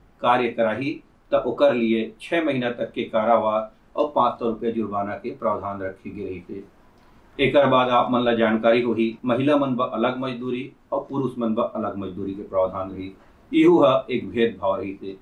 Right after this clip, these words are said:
एला हटाए बा सन उन्नीस सौ छिहत्तर में समान पारिश्रमिक कानून लाए गई से है। ये कानून में ये प्रावधान रखे गए थे कि एक समान काम करने वाला सभी वर्ग के,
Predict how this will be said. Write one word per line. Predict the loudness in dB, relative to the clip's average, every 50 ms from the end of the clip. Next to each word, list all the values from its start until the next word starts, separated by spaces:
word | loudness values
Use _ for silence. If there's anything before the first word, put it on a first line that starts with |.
| _ _ _ _ -20 _ _
एला | 0 2 4 6 6 6
हटाए | 4 4 6 4 4 4 4
बा | 4 2 2 2 2 -2 -8 _ _ _ _ _ 0
सन | 0 2 2 2
उन्नीस | 0 -2 0 0 0 0 0 -2
सौ | -2 -4
छिहत्तर | -4 -4 -6 -4 -4 -4 -2 0 2 2 2 2
में | 0 -2 -4 -8 -12 _ _ _ _ _ _ _
समान | 2 2 4 4 4 2 2 0
पारिश्रमिक | -2 -2 -2 -2 -4 -4 -6 -4 -6 -6 -6 -2
कानून | -2 0 0 0 0 0
लाए | 0 -2 -2 -2
गई | -4 -8 -12
से | -12 -10 -12 -12
है। | -12 -12 -14 -16 -18 _ _ _ _ _ _ _ 0
ये | 2 2 2
कानून | 2 2 2 2 2 2 0 0
में | 0 0 0 -2 -4 -8 -4
ये | 0 2 2 2
प्रावधान | 2 2 0 2 0 0 -2 -2 -2
रखे | -2 -4 -4 -4 -4 -2 -2
गए | -2 -2 -2 -2
थे | -4 -4 -4 -6 -10 _ _ _ _ _ _ -2
कि | 0 2 2 2 0 -4 -10 _ 0 2
एक | 2 2 2 0 -2
समान | -2 0 2 0 0 -2 -2
काम | -2 0 0 0 0
करने | -2 -2 -2 0 0 0 2
वाला | 2 0 0 0 0 -2 -4 -6 -10 _ _ _ _ _ 2
सभी | 2 4 4 4 4
वर्ग | 4 4 4 2 0 -4
के, | -6 -6 -8 -8